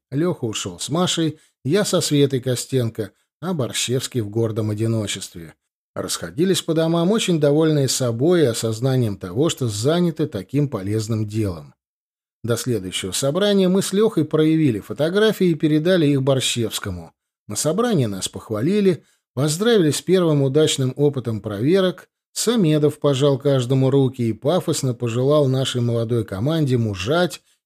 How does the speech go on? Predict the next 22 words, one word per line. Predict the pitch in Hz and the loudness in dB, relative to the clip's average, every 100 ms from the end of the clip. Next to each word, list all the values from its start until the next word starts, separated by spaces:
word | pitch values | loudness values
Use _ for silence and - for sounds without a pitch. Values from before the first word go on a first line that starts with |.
| - | -12
и | |
штурмовать | 113 - 107 101 95 131 127 | -8 -6 -6 -4 -2 -2 0
новые | 127 120 117 | 0 0 0
вершины. | 117 123 - - 120 98 82 - _ _ | 0 0 -2 -2 -2 -2 -8 -14 _ _
С | - | -4
важным | 127 123 107 120 117 | 0 0 0 0 0
видом | 123 113 101 | 0 0 -2
поведал, | 101 101 135 165 180 | -4 0 0 2 0
что | - 123 | 0 -2
по | 135 | -2
сигналу | - 156 220 214 131 | -2 0 2 2 2
от | 117 | 0
нашей | 135 123 110 | -2 -4 -6
команды | - 95 160 202 185 | -8 -4 0 2 2
приняты | 143 202 247 208 143 | 0 0 2 0 2
меры. | 127 143 147 135 120 - _ _ _ | 2 4 4 2 -2 -6 _ _ _
Подробно | 107 110 143 131 135 | -10 -2 0 0 -2
о | |
характере | 123 131 135 131 139 135 | -4 -2 -2 -2 -2 0
мер | 151 147 135 | 0 0 -2
не | 143 135 | -2 -2
распространялся, | 131 - 131 127 - 147 170 202 170 - 85 | -2 -6 -6 -6 -4 -2 0 0 0 -4 -8